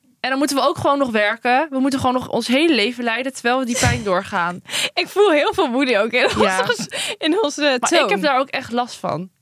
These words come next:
Speaker 1: die krampen. Heb je dat
Speaker 2: Oh ja.
Speaker 1: nooit?
Speaker 2: Nee, ja. Ik ben wel echt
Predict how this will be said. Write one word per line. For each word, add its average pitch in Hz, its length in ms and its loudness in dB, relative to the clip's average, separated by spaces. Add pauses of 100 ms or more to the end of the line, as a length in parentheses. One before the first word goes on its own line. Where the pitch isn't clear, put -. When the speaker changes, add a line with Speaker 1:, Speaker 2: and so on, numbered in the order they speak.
Speaker 1:
die - 120 -16
krampen. 180 400 -4
Heb 190 120 -8 (420)
je 226 100 -4
dat 220 100 0
Speaker 2:
Oh 208 60 -2
ja. 220 60 0
Speaker 1:
nooit? 320 180 -2
Speaker 2:
Nee, 226 240 -2
ja. 185 220 -4 (540)
Ik 226 140 -8
ben 214 100 -2
wel 214 160 2
echt 220 140 -4